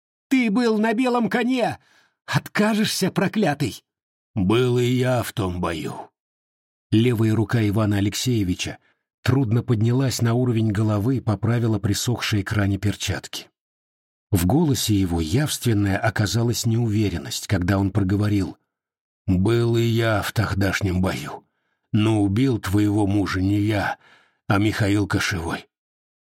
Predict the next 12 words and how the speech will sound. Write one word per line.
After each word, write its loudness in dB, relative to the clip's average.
Он 2
стрелял 0
его. -8
Я 2
за 0
кумы 0
Петра 0
не 0
ответчик». -4
«А 2
ты, 2
вражина, 0